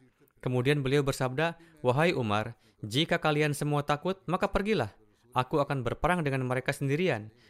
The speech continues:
dan aku tidak akan berhenti hingga mereka jera dari kejahatan mereka." Lalu, lalu terjadilah peperangan, dan beliau meraih kemenangan.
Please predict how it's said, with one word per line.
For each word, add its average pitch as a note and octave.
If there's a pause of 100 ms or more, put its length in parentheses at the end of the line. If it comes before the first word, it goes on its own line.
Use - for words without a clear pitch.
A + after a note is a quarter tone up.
(200)
dan B2+
aku E3+ (160)
tidak C3+
akan C#3
berhenti D3+
hingga C3
mereka B2
jera C3 (240)
dari C3
kejahatan A#2
mereka." G#2+ (720)
Lalu, C3 (220)
lalu C3
terjadilah C#3+
peperangan, B2 (320)
dan C#3
beliau C#3+
meraih D3+
kemenangan. G#2+